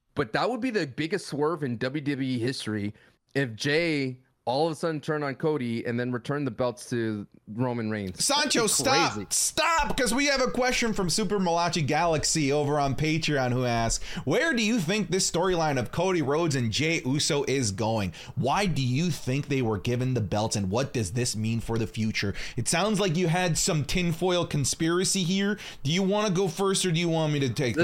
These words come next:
Speaker 1: There's,
Speaker 2: one?
Speaker 1: there's no hear me out for
Speaker 2: There's
Speaker 1: me,
Speaker 2: no
Speaker 1: brother.
Speaker 2: hear
Speaker 1: There's
Speaker 2: you
Speaker 1: no
Speaker 2: out.
Speaker 1: hear me
Speaker 2: <laughs>
Speaker 1: I'm just simply thinking that they're just, they gave them the, I tweeted this out, they gave them the belts just to add a little bit more fire to Roman, make him more mad, you know,
Speaker 2: Sure.
Speaker 1: like an ex-girlfriend,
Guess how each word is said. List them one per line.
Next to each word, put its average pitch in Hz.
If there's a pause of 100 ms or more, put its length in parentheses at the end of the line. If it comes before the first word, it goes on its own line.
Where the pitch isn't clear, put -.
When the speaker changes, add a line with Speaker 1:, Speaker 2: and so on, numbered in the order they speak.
(140)
Speaker 1:
There's, -
Speaker 2:
one? 87
Speaker 1:
there's 180
no 254
hear 214
me 196
out 151
for 151
Speaker 2:
There's 160
Speaker 1:
me, 160
Speaker 2:
no 180
Speaker 1:
brother. 180
Speaker 2:
hear 180
Speaker 1:
There's 160
Speaker 2:
you 185
Speaker 1:
no 196
Speaker 2:
out. 196
Speaker 1:
hear 202
me 466
Speaker 2:
<laughs> 480 (480)
Speaker 1:
I'm 208
just 233
simply 202
thinking 180
that 151
they're 156
just, 139
they 139
gave 147
them 160
the, 147
I 135
tweeted 156
this 135
out, 123
they 120
gave 135
them 156
the 151
belts 131
just 131
to 127
add 120
a 120
little 117
bit 113
more 110
fire 107
to 104
Roman, 104
make 107
him 107
more 101
mad, 98
you 110
know, -
Speaker 2:
Sure. 101
Speaker 1:
like 98
an 90
ex-girlfriend, 107